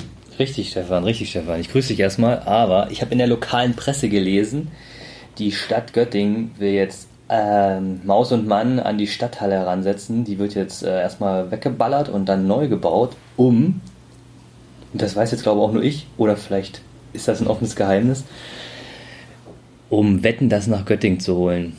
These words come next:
Darum geht es. Die Stadthalle wird jetzt neu gebaut, um Tommy nach Göttingen zu holen, dass er zwanzig zwanzig seinen siebzigsten hier in dieser kleinen, schnuckligen Stadt feiern kann. Mal schauen, mal schauen, mal schauen. Natürlich noch viele Unwägbarkeiten, aber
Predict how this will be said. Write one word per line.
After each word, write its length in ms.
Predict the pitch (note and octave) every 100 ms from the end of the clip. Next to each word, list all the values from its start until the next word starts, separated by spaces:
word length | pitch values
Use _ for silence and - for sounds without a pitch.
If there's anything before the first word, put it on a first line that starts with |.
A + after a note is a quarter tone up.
| - - -
Darum 260 | G2 G#2 G2+
geht 200 | G#2 G#2
es. 260 | G2 F#2 - - -
Die 80 | A2
Stadthalle 640 | - A2 A2 A2+ A2 G#2
wird 160 | G#2+ A2+
jetzt 280 | G#2+ - -
neu 200 | G#2 G#2+
gebaut, 440 | G#2+ G#2 G#2 G2+ - -
um 320 | G#2 G#2 G2+ - - - - - - -
Tommy 240 | A#2+ A#2
nach 220 | A2 G2+ G2
Göttingen 340 | G#2 A2 G2+
zu 160 | - G2+
holen, 180 | G#2
dass 120 | G2 F#2
er 100 | F#2+
zwanzig 380 | G2 G2+ G2+
zwanzig 400 | - G2 G2 G2+
seinen 200 | F#2 F#2+
siebzigsten 480 | G2+ G#2 G#2+ G2+ G2+
hier 160 | F#2+ G2
in 140 | F#2+
dieser 220 | F#2 F2+ F2
kleinen, 420 | - - G2 A2+
schnuckligen 440 | A2+ A2+ G#2 G2
Stadt 200 | - G#2+
feiern 360 | - E2+ E2 E2+
kann. 260 | F#2 A2 - - - - - - - - - - - -
Mal 120 | A2
schauen, 360 | G2+ A#2+ A#2+ D3
mal 120 | C3+
schauen, 300 | C3 A#2+ A2+
mal 80 | G#2+
schauen. 260 | - G#2+ A#2+
Natürlich 300 | G#2+ A2 G#2
noch 100 | G2+
viele 200 | - A2
Unwägbarkeiten, 800 | A#2 A#2 A#2 A#2 A#2 A2 G#2+ G2
aber 400 | G2 G2 F#2+